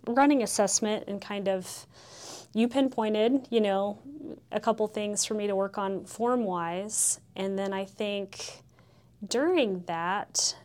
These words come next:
um, I had kind of, I, I think I was at, like, a meeting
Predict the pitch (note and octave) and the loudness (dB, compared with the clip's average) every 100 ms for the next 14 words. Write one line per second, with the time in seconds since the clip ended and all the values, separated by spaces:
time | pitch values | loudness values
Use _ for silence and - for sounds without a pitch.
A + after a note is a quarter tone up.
0 | - G#3 G3 F3+ E3+ F3 G#3+ F#3 _ _ | -8 -2 0 -2 -4 -6 -10 -14 _ _
1 | - - _ _ _ _ - - G3 G#3 | -20 -20 _ _ _ _ -20 -14 -6 -2
2 | A3 - - - - - A3+ G#3+ G3+ F#3 | -2 -6 -20 -20 -12 -4 0 4 4 2
3 | - G3+ G3+ F3+ - G3 - D#4 D#4 B3 | -2 0 0 -2 -8 -10 0 0 2 2
4 | A3+ G#3+ - - - - - - G#3+ G#3 | 2 0 -4 -20 -20 -20 -20 -2 0 2
5 | G#3+ - G#3 G3 F#3+ G#3+ A#3 A#3 A#3 A#3 | 2 2 -2 -2 -2 -2 0 0 0 -2
6 | A3+ A#3 | -2 -4